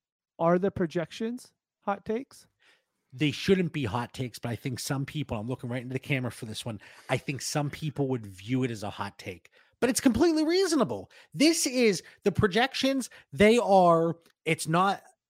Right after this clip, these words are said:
Speaker 2: best case scenario, it's not worst case scenario, it's that middle range, and it's, uh, reasonable outcomes.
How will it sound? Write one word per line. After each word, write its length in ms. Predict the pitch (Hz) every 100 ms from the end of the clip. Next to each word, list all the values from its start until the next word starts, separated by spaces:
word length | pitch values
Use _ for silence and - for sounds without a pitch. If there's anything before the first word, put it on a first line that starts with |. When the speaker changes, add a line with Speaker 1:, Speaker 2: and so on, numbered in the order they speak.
| _ _
Speaker 2:
best 320 | 123 170 -
case 300 | - 180 -
scenario, 380 | 175 165 160 156
it's 160 | 143 151
not 180 | 139
worst 260 | 127 139 -
case 220 | 147 131
scenario, 540 | - 139 127 131 131 113 - _ -
it's 180 | 156 -
that 300 | 160 147 143
middle 320 | 156 170 170
range, 420 | 160 135 107 101
and 100 | 139
it's, 220 | 143 131
uh, 180 | 156 135
reasonable 680 | 135 170 202 165 196 170 170 -
outcomes. 560 | 147 175 - 123 104